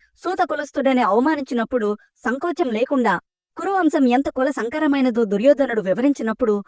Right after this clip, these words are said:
కురు సామ్రాజ్యం మీద తనకున్న హక్కు గురించి అతను వాదించినప్పుడు సుయోధనుడే మన అభిమాన కథానాయకుడనిపిస్తాడు.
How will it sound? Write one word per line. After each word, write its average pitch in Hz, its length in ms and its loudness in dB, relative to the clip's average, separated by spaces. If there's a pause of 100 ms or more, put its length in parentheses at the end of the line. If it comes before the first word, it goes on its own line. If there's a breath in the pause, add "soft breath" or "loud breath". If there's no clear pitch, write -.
కురు 339 140 0
సామ్రాజ్యం 262 560 2
మీద 233 140 -2 (120)
తనకున్న 214 500 -2
హక్కు 202 300 -6
గురించి 233 500 -2 (380 soft breath)
అతను 247 280 0
వాదించినప్పుడు 240 840 2 (260 soft breath)
సుయోధనుడే 269 640 0
మన 196 200 -2
అభిమాన 254 420 4
కథానాయకుడనిపిస్తాడు. 196 1160 -2